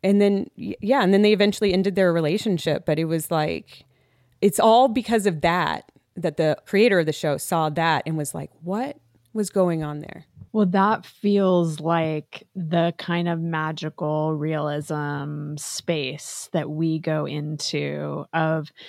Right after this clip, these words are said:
Speaker 2: like, here's a little piece of information of these two historical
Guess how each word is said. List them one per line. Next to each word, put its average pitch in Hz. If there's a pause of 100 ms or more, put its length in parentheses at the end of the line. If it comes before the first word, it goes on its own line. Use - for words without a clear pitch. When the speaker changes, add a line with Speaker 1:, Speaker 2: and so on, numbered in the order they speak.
(240)
Speaker 2:
like, 175 (1000)
here's 214
a 202
little 190
piece 202
of 190
information 156
of 143
these 151
two 202
historical 156